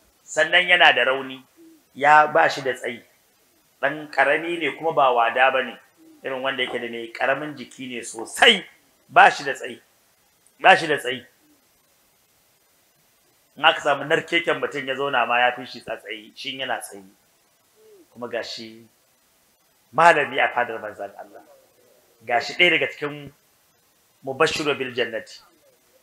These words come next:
A magana da zan fa, shi ne ya kashe Abu Jahal. Sai mu ci gaba da bayani. Kiwo yake,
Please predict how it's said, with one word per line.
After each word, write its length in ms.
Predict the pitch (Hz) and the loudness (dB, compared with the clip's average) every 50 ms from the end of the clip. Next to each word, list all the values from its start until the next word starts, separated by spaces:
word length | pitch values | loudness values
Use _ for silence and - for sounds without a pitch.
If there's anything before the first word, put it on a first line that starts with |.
| _ _ _ | _ _ _
A 80 | 165 | 6
magana 360 | 190 202 202 - 294 - 554 - | 6 6 12 12 12 12 12 10
da 100 | 220 196 | 10 10
zan 180 | 190 196 185 - | 10 8 8 8
fa, 260 | 151 147 143 143 - - - - - _ _ _ | 6 6 6 4 2 -6 -16 -20 -20 _ _ _
shi 320 | - - - - 233 269 294 | -8 -4 -2 0 0 0 6
ne 80 | 254 208 185 | 6 8 8
ya 80 | 190 - | 6 4
kashe 280 | - 208 - - 196 | 2 0 0 2 2
Abu 260 | 156 143 139 139 143 | 0 0 0 -2 -4
Jahal. 260 | 127 139 123 120 117 - - - _ _ _ _ _ _ _ _ 392 427 415 370 - _ _ _ _ | -4 -4 -2 -2 -4 -6 -6 -14 _ _ _ _ _ _ _ _ -16 -16 -16 -16 -18 _ _ _ _
Sai 220 | - - 202 240 247 | 0 4 4 4 4
mu 80 | 185 | 2
ci 120 | - 170 156 | -2 -6 -8
gaba 180 | 151 143 135 | -4 -4 -2
da 80 | 131 117 | -2 -2
bayani. 380 | 117 110 104 104 104 101 104 - - _ _ _ _ _ 247 269 277 539 _ _ _ _ _ _ _ _ _ _ _ _ 480 _ 339 339 339 _ _ _ _ 359 339 _ 349 _ _ 370 339 _ _ _ _ _ - _ _ _ _ _ _ _ _ _ 311 330 330 320 302 294 233 240 233 _ _ _ - _ _ _ _ _ _ | -4 -4 -4 -4 -4 -6 -8 -14 -20 _ _ _ _ _ -12 -12 -12 -12 _ _ _ _ _ _ _ _ _ _ _ _ _ _ _ _ _ _ _ _ _ _ _ _ _ _ _ _ _ _ _ _ _ _ -20 _ _ _ _ _ _ _ _ _ -20 -20 _ _ _ _ -20 -20 _ _ _ _ -20 _ _ _ _ _ _
Kiwo 360 | - - 277 311 311 294 254 220 | -2 4 6 8 10 12 12 12
yake, 480 | 208 202 202 - - 175 - - - | 12 12 12 10 6 -2 -8 -8 -10